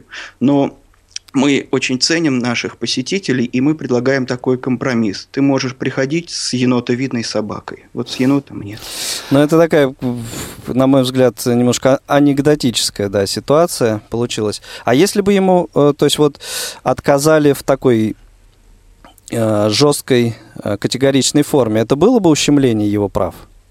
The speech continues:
Speaker 1: Вообще, я считаю, что в любом случае стоит искать компромиссы, потому что,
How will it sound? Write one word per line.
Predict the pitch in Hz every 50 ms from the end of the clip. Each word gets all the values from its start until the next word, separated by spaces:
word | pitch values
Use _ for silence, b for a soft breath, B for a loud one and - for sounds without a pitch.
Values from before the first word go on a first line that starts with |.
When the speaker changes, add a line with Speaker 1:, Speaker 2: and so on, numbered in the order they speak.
| _ _ _ _ _ _ B B B B B B B B B B B B
Speaker 1:
Вообще, | 131 135 135 135 - - 302 294 214 170 123 -
я | 123 175 190 196
считаю, | - - - - 170 170 156 147 147
что | - - - 156 147 135 127 117 - - - - -
в | 135 139
любом | 147 139 - 113 - -
случае | - 143 143 - - 101
стоит | - - - 185 196 180 143 - - - -
искать | 117 - - 147 139 135 -
компромиссы, | - 135 123 - - 143 143 139 120 - - 98
потому | - 104 104 117 123 131 123
что, | - - - 117 110 -